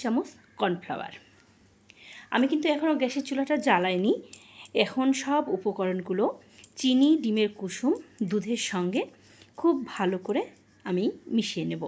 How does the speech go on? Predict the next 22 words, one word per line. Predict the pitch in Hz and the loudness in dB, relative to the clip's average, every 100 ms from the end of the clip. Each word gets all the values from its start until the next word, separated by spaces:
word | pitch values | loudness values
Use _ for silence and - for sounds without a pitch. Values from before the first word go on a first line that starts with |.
| 165 - _ _ _ _ _ _ _ _ - - - - - - | -10 -16 _ _ _ _ _ _ _ _ -20 -20 -20 -20 -14 0
খুব | 339 302 | 2 4
ভালো | 330 | 2
করে | 320 320 | 2 2
মিশিয়ে | 254 - 269 254 | 2 2 2 2
নেওয়ার | 233 226 - | 2 0 -2
পরে | 196 202 285 - | 0 2 2 0
কিন্তু | 202 247 208 | -2 -2 -2
গ্যাসের | 190 - | -4 -6
চুলাটা | - 190 220 202 | -6 -4 -2 -2
জ্বালাতে | 165 170 185 170 | -2 -4 -8 -6
হবে। | 185 370 - - - - - 180 | -4 -6 -8 -18 -16 -14 -4 -2
আর | 180 185 | 0 -2
যদি | 208 226 - 196 | 0 0 4 2
আগে | 190 254 | 4 0
জ্বালিয়ে | 233 220 208 202 | 2 4 2 2
দেন, | 262 415 220 | 0 -2 -2
তাহলে | 214 208 | 0 0
যেহেতু | 214 208 240 | -2 -4 -4
কর্নফ্লাওয়ার | 226 202 190 214 196 185 | -2 -2 -2 0 0 0
দেওয়া | 180 175 175 | -2 -2 -2
আছে, | - - - | -8 -12 -6
এটা | - | -2